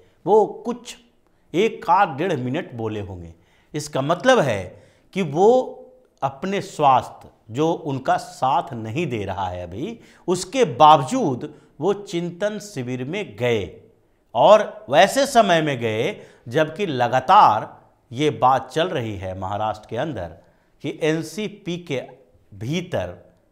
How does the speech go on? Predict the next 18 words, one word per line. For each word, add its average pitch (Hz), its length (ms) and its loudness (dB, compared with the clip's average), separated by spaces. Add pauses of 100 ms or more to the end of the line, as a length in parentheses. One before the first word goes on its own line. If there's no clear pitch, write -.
(180)
गुटबाजी 104 560 -4
है 139 500 0 (200)
और 131 300 0
एनसीपी 220 580 -4
के 175 220 -4
कुछ - 320 -10
विधायक 113 580 -2
नेता 127 400 -4
जो 92 160 -10
हैं, 123 420 -10 (400)
वो 180 100 -2
पार्टी 143 540 0
छोड़ने 135 500 -8
के 123 200 -12
लिए 147 180 -8
तैयार 104 560 -4
बैठे 87 360 -12
हैं। 82 180 -20